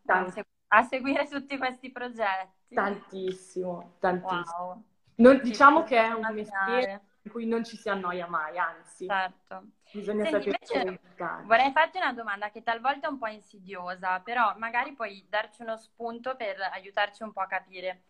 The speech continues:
Speaker 2: Sì.
Speaker 1: Mi sembra di vedere che ti sei occupata spesso, mm, quindi di, di stile, di, mm,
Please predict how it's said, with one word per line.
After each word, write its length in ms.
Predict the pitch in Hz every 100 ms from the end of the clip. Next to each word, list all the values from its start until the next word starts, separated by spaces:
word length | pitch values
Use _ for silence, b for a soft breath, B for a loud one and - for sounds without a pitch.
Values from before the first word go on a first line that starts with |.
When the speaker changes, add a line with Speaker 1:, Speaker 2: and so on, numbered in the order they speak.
| -
Speaker 2:
Sì. 240 | 285 - - 220
Speaker 1:
Mi 160 | 285 285
sembra 320 | 269 220 214
di 120 | 214
vedere 340 | 226 247 226 240
che 140 | 233
ti 120 | 226
sei 140 | 220 202
occupata 520 | 202 226 208 202 226
spesso, 800 | 226 - 196 190 - 214 208 208
mm, 280 | 208 196 196
quindi 380 | 196 226 220 233
di, 200 | 202 208
di 140 | 202 214
stile, 720 | - - 220 196 185 185 190
di, 260 | 190 196 190
mm, 320 | 185 180 175